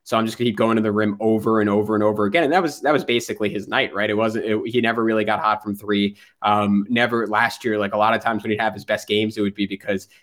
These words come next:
he, he'd be getting into those, like, snake dribble elbow jumpers, and he would get hot from there. It was just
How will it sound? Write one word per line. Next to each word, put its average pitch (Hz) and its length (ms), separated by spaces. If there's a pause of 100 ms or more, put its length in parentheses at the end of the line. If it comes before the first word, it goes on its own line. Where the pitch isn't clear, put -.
he, 120 180
he'd 117 160
be 113 80
getting 110 280
into 107 200
those, 104 220
like, 92 120
snake 113 340
dribble 107 580
elbow 113 280
jumpers, 104 560
and 101 80
he 107 100
would 101 120
get 95 100
hot 107 300
from 95 140
there. 101 320 (160)
It 113 80
was 113 120
just 98 220